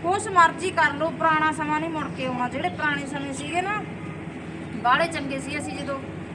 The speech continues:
ਖੇਤ ਵਾਢੀ ਜਾਂਦੇ ਨਾ, ਮੈਂ ਛੋਟੀ ਜਗਮੀਤ ਜਿੱਡੀ ਹੁੰਦੀ ਸੀਗੀ, ਤੇ ਇਹੋ ਜਿਹਾ ਪੁਰਾਣਾ ਸਮਾਂ ਸੀਗਾ ਵੀ ਆ, ਐ ਨਹੀਂ ਵੀ ਮੈਂ ਅੱਜ ਕੱਲ੍ਹ ਤੋਂ ਹੋਈ ਹਾਂ, ਮੈਂ ਤਾਂ ਆਪ ਬਹੁਤ ਟਾਈਮ ਦੀ ਹਾਂ, ਮੇਰੀ ਚਾਲੀ ਸਾਲ ਉਮਰ ਹੋ ਗਈ ਹੈ, ਤੇ ਚਾਲੀਆਂ ਸਾਲਾਂ ਦਾ ਬੰਦਾ ਨਿਆਣਾ ਨਹੀਂ ਹੁੰਦਾ। ਜੇ ਮੈਂ ਆਪਦੇ ਆਪ ਨੂੰ ਕਹਾਂ ਵੀ ਮੈਂ ਤਾਂ ਕੁੜਗੋਈ ਹਾਂ,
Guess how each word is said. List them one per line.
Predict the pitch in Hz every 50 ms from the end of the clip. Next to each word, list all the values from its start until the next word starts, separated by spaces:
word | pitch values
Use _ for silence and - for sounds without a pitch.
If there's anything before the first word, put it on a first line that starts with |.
| - -
ਖੇਤ | 320 302 311 311
ਵਾਢੀ | 294 302 294 302 - 392 370
ਜਾਂਦੇ | 381 349 330 - 359 381
ਨਾ, | 427 453
ਮੈਂ | 415 359 330 320
ਛੋਟੀ | 302 302 403 - 349 359
ਜਗਮੀਤ | - 339 330 302 302 330 359 -
ਜਿੱਡੀ | 359 370 339 359
ਹੁੰਦੀ | 320 294 269 254 262
ਸੀਗੀ, | - 294 302 349 427 453 440 - - - - - - - -
ਤੇ | 277 277 269 269 262 254 240 - - 277
ਇਹੋ | 302 302 294
ਜਿਹਾ | 269 311 302
ਪੁਰਾਣਾ | - 320 302 294 294 294
ਸਮਾਂ | 285 294 294 285 285 269
ਸੀਗਾ | 262 254 254 311 311
ਵੀ | 302 311 302 262 - - -
ਆ, | - 247 254 262 269
ਐ | 233 302 320 311 311 311
ਨਹੀਂ | 302 294 294
ਵੀ | 339
ਮੈਂ | 320 330 320 302 294
ਅੱਜ | 247 285
ਕੱਲ੍ਹ | 269 277 294 285 277 311
ਤੋਂ | - 330 320
ਹੋਈ | 330 320 320
ਹਾਂ, | 311 302
ਮੈਂ | 285 277
ਤਾਂ | 269 277 262
ਆਪ | 254
ਬਹੁਤ | 254 - - 254 269 269
ਟਾਈਮ | 302 294 277 262
ਦੀ | 240 262 262 254
ਹਾਂ, | 240
ਮੇਰੀ | 240 262 269 262
ਚਾਲੀ | 269 269 254 247 240 -
ਸਾਲ | 254 247 247 247
ਉਮਰ | 247 247 247
ਹੋ | 240 - - - -
ਗਈ | 262 277
ਹੈ, | 269
ਤੇ | 277
ਚਾਲੀਆਂ | 254 277 262 262 294 320 320
ਸਾਲਾਂ | 302 302 269 269 254
ਦਾ | 262 262
ਬੰਦਾ | 254 247 240 254 247
ਨਿਆਣਾ | 254 247 240 240 240 240
ਨਹੀਂ | 240 233
ਹੁੰਦਾ। | 233 240 247 254 254
ਜੇ | 247 247
ਮੈਂ | 247 247 247
ਆਪਦੇ | 247 233 240 247 240
ਆਪ | 233 233 240
ਨੂੰ | 233 240
ਕਹਾਂ | 247 240 254 277 277
ਵੀ | 277 269
ਮੈਂ | 262 254 240
ਤਾਂ | 240 233 226 214 220 - - - - - - - - - -
ਕੁੜਗੋਈ | 294 294 262 254 269 277 269 262 254
ਹਾਂ, | 240